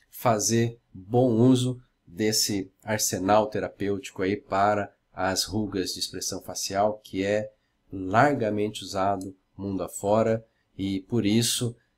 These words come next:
muitas pessoas, até muitos profissionais, cada vez mais profissionais e tipos de profissionais têm in-, tentado incorporar no seu arsenal do dia a dia essa modalidade de tratamento, alguns devidamente, alguns talvez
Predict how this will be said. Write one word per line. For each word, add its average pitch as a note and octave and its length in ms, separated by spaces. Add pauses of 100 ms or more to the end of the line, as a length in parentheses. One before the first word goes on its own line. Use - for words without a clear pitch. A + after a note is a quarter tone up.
(120)
muitas A#2 580
pessoas, G#2+ 440
até G#2+ 180
muitos A#2+ 420
profissionais, G2+ 680
cada F#2 240
vez A#2 300
mais A2 760 (200)
profissionais G2 640
e F#2+ 60
tipos - 480
de F#2+ 80
profissionais G2 760
têm G2 320 (520)
in-, A2+ 160 (120)
tentado A2 480
incorporar A#2+ 680
no C3+ 80
seu A#2+ 180
arsenal G2+ 420
do F#2+ 100
dia F2+ 140
a - 40
dia A#2+ 360 (140)
essa G2+ 260
modalidade F#2+ 600
de F2+ 100
tratamento, G#2 640 (220)
alguns C3 760
devidamente, A2 1000 (220)
alguns A2 480
talvez G#2 800